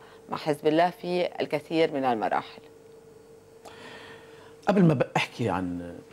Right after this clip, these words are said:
Speaker 2: جاوبك عن سؤالك بكل صراحه وبكل transparence، آه،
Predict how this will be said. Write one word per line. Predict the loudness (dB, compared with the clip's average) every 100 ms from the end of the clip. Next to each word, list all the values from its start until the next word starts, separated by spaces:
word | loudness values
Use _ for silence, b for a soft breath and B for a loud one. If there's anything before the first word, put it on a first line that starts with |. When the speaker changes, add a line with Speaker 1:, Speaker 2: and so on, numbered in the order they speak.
| -14
Speaker 2:
جاوبك | 0 2 2 0
عن | -6 -8
سؤالك | -8 0 2 2 0 -6 -8
بكل | -6 -6 0 0 0
صراحه | -2 2 2 0 -8 -16 -18 -20
وبكل | -18 -2 -2 -2
transparence، | -6 -10 -6 -4 -4 -6 -14 B B B -10
آه، | -8